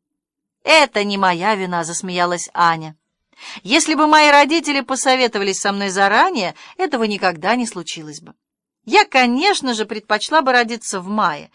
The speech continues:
Это было бы восхитительно — прийти на свет вместе с фиалками и перелесками». Я всегда чувствовала бы себя их сестрой. Но раз уж мне не суждено было родиться в мае,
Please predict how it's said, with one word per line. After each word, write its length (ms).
Это 200
было 220
бы 140
восхитительно — 960
прийти 320
на 160
свет 480
вместе 340
с 60
фиалками 480
и 140
перелесками». 720
Я 140
всегда 420
чувствовала 460
бы 140
себя 360
их 140
сестрой. 640
Но 280
раз 440
уж 140
мне 200
не 100
суждено 540
было 220
родиться 520
в 100
мае, 460